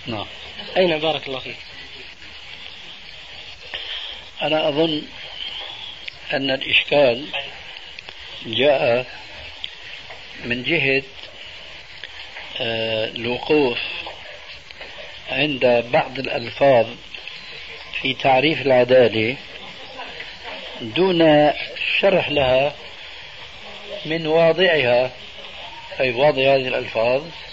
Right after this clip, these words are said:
Speaker 2: نعم.
Speaker 1: في مكان آخر. فمثلا البدعة، البدعة عند الحافظ وعند غيره من حيث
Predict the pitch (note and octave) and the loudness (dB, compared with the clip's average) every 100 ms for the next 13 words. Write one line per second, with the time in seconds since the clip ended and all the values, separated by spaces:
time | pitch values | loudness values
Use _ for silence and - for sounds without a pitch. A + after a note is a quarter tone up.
0 | - D3+ C3 - - - E3 E3 F#3 F3 | -8 -6 -6 -10 -8 -4 -2 0 2 2
1 | E3+ E3 C#3+ G2 - - - - - - | 2 2 2 -2 -8 -10 -16 -16 -16 -18
2 | - - - - - - - - D#3 G3 | -16 -14 -14 -16 -16 -16 -14 -4 2 2
3 | E3+ E3+ F3+ F3 E3+ F#3 C#3+ G#2 - - | 4 4 4 2 4 6 6 4 -2 -12
4 | - - - - - - - - - - | -16 -16 -16 -14 -14 -14 -16 -18 -18 -16
5 | - - - - - - - - - - | -16 -16 -16 -16 -16 -18 -16 -18 -18 -18
6 | - - - - - - - - - - | -16 -16 -16 -18 -18 -18 -18 -16 -16 -16
7 | - - - - - - - E3 C#3 A3+ | -12 -12 -12 -14 -14 -10 0 2 6 4
8 | F3 D3+ D3 E3+ - - - - - - | 8 8 8 6 0 -16 -16 -16 -14 -8
9 | - F#3 F#3 D3+ - D#3+ B2 B2+ B2 - | 0 0 2 0 4 6 4 2 -2 -2
10 | C3+ C3+ C3 B2 A#2 G2 - - - - | -4 0 4 4 4 -2 -4 -16 -16 -16
11 | - - - - - - C4 C4 C4 - | -16 -12 -12 -10 -10 -12 -12 -14 -14 -16
12 | - - - - - - - - - - | -16 -16 -16 -16 -16 -14 -10 -10 -10 -14
13 | - B2 C3+ C#3 F#3+ F#3+ - | -10 -2 0 2 6 6 4